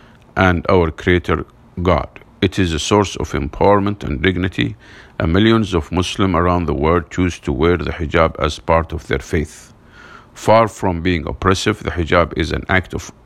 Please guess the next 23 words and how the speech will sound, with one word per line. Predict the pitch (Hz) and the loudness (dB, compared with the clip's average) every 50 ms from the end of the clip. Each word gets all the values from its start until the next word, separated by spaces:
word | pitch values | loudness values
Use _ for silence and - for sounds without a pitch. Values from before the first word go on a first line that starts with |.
| - - - | -18 -8 -4
liberation, | 82 85 87 90 82 82 82 82 87 87 90 - - 107 104 101 101 - - | -2 0 0 0 0 0 0 2 2 0 -2 -4 -2 -2 -2 -2 -4 -8 -4
purity, | - 98 92 90 90 - - 90 87 - - - - - - - - - - - - | 0 2 2 2 0 -2 -2 -4 -4 -4 -6 -12 -18 -20 -20 -20 -20 -20 -18 -10 -4
and | - - 76 | -2 -2 0
most | 80 87 95 95 - | 2 0 0 0 -2
importantly, | - 87 80 - 95 90 85 - 85 80 - - 80 80 80 85 | -4 -6 -4 0 0 0 0 -2 -4 -6 -4 -2 -2 -2 -2 -2
belief. | - 87 87 82 78 - - - - - - - - - - - - - - - - - - - | -2 -2 -2 -2 -2 -4 -8 -16 -20 -20 -20 -20 -20 -20 -20 -20 -20 -20 -20 -20 -20 -20 -8 -2
Respect | - 101 98 - - - 127 127 - - | 2 2 2 2 0 2 2 2 2 0
for | - - 98 95 | 0 0 2 2
women | 95 101 107 110 110 107 - - - | 4 2 4 2 2 0 -2 -2 2
is | 95 92 85 82 | 2 2 2 2
an | 80 71 - | 0 -2 -4
important | - - 85 78 - - 90 98 - - 85 73 - - | -4 -4 -6 -4 0 0 0 0 0 -4 -8 -8 -2 0
aspect | 98 95 92 - - - 87 90 - - | 0 0 0 0 -2 -2 -2 -2 -2 -6
of | - - | -4 -4
Islamic | 87 - - 69 69 67 - - - | -4 -6 -4 -4 -4 -4 -4 -8 -6
teachings, | - 90 95 98 - - 101 104 104 98 - - - | -2 0 0 0 0 -2 -2 -2 -2 -4 -6 -6 -4
and | 78 73 67 65 57 | -4 -4 -4 -4 -4
this | - 90 90 - - | -4 -4 -4 -2 0
is | 92 92 90 82 76 - | 0 0 0 -2 -6 -6
illustrated | - 90 85 87 85 - - - 78 82 90 87 - 85 73 73 | -4 -2 -2 -2 -2 -4 -4 -2 0 0 2 2 -2 -6 -6 -2
via | - 82 85 85 78 | -2 2 2 2 2
the | - - | 0 -4
hijab. | - - 76 65 - 71 - | -8 -8 -6 -4 -4 -4 -4